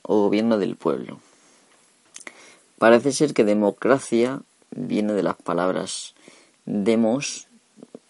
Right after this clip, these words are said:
que bueno, que se traduce como pueblo, y kratos, que se traduce como poder.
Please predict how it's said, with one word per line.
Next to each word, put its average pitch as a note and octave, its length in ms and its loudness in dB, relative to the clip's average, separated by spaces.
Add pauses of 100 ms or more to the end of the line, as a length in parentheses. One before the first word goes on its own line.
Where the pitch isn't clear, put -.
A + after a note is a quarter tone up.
(320)
que F2+ 160 -6
bueno, F2 240 -6
que - 120 -16
se E2 200 -6
traduce D#2+ 320 -6
como F#2 220 -6
pueblo, B2+ 400 0 (180)
y G2 120 -8
kratos, - 840 -2 (720)
que - 120 -8
se G2+ 100 -10
traduce G2+ 360 -2
como A2 260 -2
poder. - 400 -6